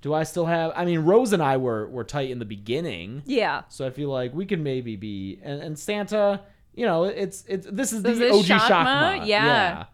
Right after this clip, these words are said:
Speaker 1: O G Shakma four, the Shakma four there.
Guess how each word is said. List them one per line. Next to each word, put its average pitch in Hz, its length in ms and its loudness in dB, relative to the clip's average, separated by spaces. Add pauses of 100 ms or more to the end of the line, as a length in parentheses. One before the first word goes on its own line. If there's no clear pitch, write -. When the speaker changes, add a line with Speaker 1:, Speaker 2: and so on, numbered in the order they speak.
(320)
Speaker 1:
O 160 160 0
G 190 140 -2
Shakma 175 520 0
four, 143 360 -2
the 131 80 -6
Shakma 160 420 -4
four 139 260 -4
there. 78 360 -10